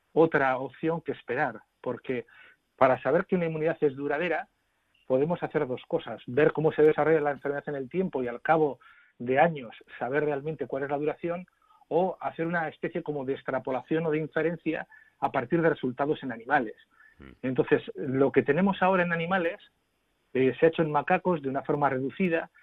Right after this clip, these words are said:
Speaker 1: y sabemos que sí que confiere una inmunidad que sí que parece duradera. Lo que pasa es que, eh, lo de duradera es entre comillas, es
Speaker 2: Ya.
Speaker 1: decir, son estudios en animales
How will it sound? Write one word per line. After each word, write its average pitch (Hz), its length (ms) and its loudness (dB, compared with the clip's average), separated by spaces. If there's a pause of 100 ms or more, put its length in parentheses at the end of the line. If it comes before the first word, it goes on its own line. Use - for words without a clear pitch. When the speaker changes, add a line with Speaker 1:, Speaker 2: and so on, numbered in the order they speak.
(240)
Speaker 1:
y 135 120 -4
sabemos 165 380 0
que - 100 -4
sí 202 140 -2
que 185 120 0
confiere 160 320 0
una 170 80 0
inmunidad 165 400 0
que - 120 0
sí 208 120 -2
que 190 120 2
parece 135 320 -2
duradera. 123 460 -2 (440)
Lo 131 200 2
que 143 100 0
pasa 165 240 0
es 185 160 -2
que, 127 280 -4 (600)
eh, 131 320 0
lo 139 140 2
de 135 100 4
duradera 143 580 4
es 165 160 -6
entre 139 280 -4
comillas, 127 520 -8
es 127 80 -4
Speaker 2:
Ya. 117 60 -8
Speaker 1:
decir, 120 240 -2 (460)
son 156 160 4
estudios 160 400 2
en 143 100 -2
animales 175 500 2